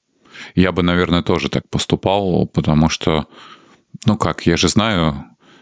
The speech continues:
что туда не ходи, сюда ходи, снег башка попадёт, совсем мёртвый будешь, да? Мы это уже проходили, мы это з-, знаем. А он ещё этого не проходил, он этого ещё не знает, поэтому хочется вмешаться и остановить.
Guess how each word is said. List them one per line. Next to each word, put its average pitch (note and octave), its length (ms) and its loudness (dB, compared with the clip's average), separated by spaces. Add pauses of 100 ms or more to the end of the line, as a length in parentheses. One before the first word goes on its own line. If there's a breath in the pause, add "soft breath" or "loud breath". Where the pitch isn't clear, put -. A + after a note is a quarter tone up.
что - 220 -4
туда F#2+ 320 0
не F#2 100 -2
ходи, F#2 500 2
сюда E2+ 340 0
ходи, E2 360 0
снег E2 260 0
башка E2 340 0
попадёт, E2+ 640 -2
совсем F2 420 0
мёртвый D#2 360 2
будешь, D#2 340 0
да? E2 260 0 (580 loud breath)
Мы E2 260 4
это F#2 180 0
уже E2+ 160 0
проходили, E2 720 0
мы E2 180 4
это E2+ 280 0
з-, D2+ 260 0
знаем. D#2+ 460 2 (260 loud breath)
А D#2 160 0
он G2+ 180 2
ещё F#2 220 0
этого F2 280 0
не F2+ 120 2
проходил, F2+ 580 2
он E2+ 180 4
этого D#2+ 260 2
ещё D#2+ 240 2
не D#2+ 120 4
знает, F#2 440 0 (500 soft breath)
поэтому E2 440 0
хочется - 400 0
вмешаться D#2+ 540 2
и D#2 40 2
остановить. D2+ 640 -2